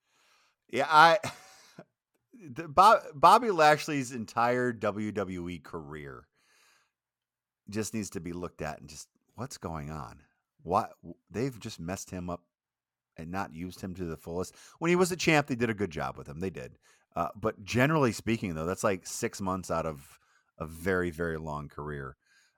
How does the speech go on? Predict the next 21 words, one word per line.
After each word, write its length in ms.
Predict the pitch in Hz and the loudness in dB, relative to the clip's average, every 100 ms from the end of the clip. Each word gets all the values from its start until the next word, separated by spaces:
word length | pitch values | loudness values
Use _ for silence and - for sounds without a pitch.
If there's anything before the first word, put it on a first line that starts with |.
| - | -4
Uh, 180 | 82 78 | -4 -4
Chris 240 | - 160 - | 0 0 2
King, 300 | - 151 117 | 2 2 4
Women's 320 | 147 160 131 | 2 0 -4
Championship, 640 | 147 143 143 120 127 104 139 | 0 0 -2 0 0 0 0
Io 300 | 139 143 127 | 4 4 4
Sky 640 | - - - 123 127 110 | 0 -4 4 8 10 8
defeated 340 | 98 - 107 104 | 2 -4 -4 -2
Asuka 440 | 98 107 - 104 | 2 0 0 -2
via 160 | 110 101 | -2 -2
pinfall. 800 | - 131 175 - 101 92 90 87 _ _ _ - | -2 -2 0 6 8 10 8 4 _ _ _ 10
Obviously, 800 | 165 214 165 131 113 113 104 104 | 12 12 12 6 6 2 2 0
Charlotte 340 | - 135 120 | 2 4 4
Flair 200 | - 123 | 2 2
and 100 | 104 | 4
Bayley 240 | 95 123 107 | 2 2 2
were 120 | 87 | -2
involved 340 | 80 82 80 | -4 -4 -4
in 80 | 80 | -10
this 160 | 78 - | -14 -10
match. 400 | 80 78 - | -10 -10 -12